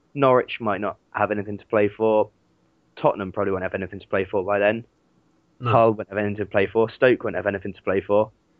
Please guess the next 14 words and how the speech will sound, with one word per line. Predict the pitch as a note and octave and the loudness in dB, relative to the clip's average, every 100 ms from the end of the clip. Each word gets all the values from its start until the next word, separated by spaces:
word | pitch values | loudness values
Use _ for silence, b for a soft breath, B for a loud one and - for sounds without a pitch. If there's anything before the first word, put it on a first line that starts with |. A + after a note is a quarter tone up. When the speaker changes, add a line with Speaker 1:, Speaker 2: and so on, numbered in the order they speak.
| _ - | _ -4
Speaker 1:
And | A2+ | -2
then | A2+ | 0
Palace | B2+ D3+ G#2+ A2+ | 0 2 2 -2
on | |
the | G#2+ | -2
last | A2+ G#2 - | 0 0 0
day, | A#2 E2+ G#2 | -2 -2 -6
if, | - | -6
if | F#2 - | -12 -8
everything | - F#2+ | -6 -4
goes | G#2+ G#2+ G2 - _ _ _ | 0 0 0 -10 _ _ _
Fulham's | - G#2+ F#2+ | -4 -2 -2
way, | A2 A#2 F#2 - | 0 0 -2 -2
could | A#2+ | -2